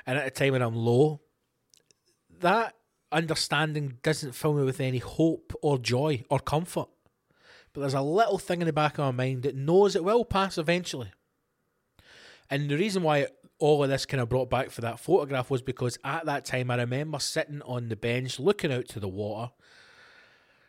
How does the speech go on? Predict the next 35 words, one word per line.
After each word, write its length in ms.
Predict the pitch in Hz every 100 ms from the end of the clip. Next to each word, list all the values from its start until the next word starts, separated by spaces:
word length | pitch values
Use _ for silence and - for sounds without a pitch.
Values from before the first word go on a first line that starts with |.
| _ _ _
and 160 | 143 151
just 280 | 143 - -
thinking 360 | 156 151 151
how 280 | 127 - 147
low 440 | 151 135 120 135 135
I 160 | 120
was. 560 | 110 110 131 117 - - _ _ _ _ _ _ _ _ _ _ _ _ _ _ - _ -
I 280 | 135 131 131
had 600 | 120 113 127 120 110 139 _
no 220 | 208 143
work 640 | 139 120 123 160 - - - -
with 140 | 117
covid. 480 | - 117 113 127 127
I 160 | 117 113
had 180 | 110
no 600 | 120 127 127 131 131 127
real 260 | 117 123 120
hope. 360 | - 113 123 -
I 80 |
had 180 | 117 113
no 160 | 120 120
money. 340 | 113 107 127
I 140 | 113 120
hadn't 220 | 127 110
gone 220 | 117 113
back 380 | 101 113 120 -
to 200 | 127 101 - - - - _ -
doing 160 | 131 120
a 60 |
normal 360 | 117 120 113 113
job 320 | 101 113 113
at 60 | 110
that 220 | 107 -
point 280 | - 110 101
yet. 280 | 104 120